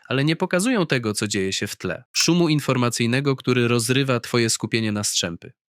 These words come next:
To właśnie ten szum sprawia, że większość planów pada, zanim na dobre się zacznie.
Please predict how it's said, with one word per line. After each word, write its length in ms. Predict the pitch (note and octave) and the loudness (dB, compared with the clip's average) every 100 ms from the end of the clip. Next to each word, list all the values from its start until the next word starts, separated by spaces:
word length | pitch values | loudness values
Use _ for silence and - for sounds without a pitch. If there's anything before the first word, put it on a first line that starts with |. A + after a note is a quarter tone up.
| _ | _
To 100 | B2+ | 0
właśnie 400 | C#3+ D3 - A#2+ | 2 0 0 -2
ten 280 | - D3 D#3+ | 0 0 0
szum 260 | - A#2 | 0 0
sprawia, 440 | - - G2 G#2+ C#3+ _ | -2 -2 -2 -2 -4 _
że 160 | A#2+ B2+ | -2 0
większość 420 | C#3 D3 C#3 - | 0 0 -2 0
planów 380 | C3 A#2+ A2 - | -2 0 -2 0
pada, 320 | G#2 G2 D#3+ | 0 0 0
zanim 340 | C3+ C#3 D3+ | 0 0 0
na 120 | C3 | 0
dobre 260 | A#2 B2+ C#3+ | 0 -2 -2
się 140 | - | 0
zacznie. 420 | E3 C#3 - - | 0 0 -2 -8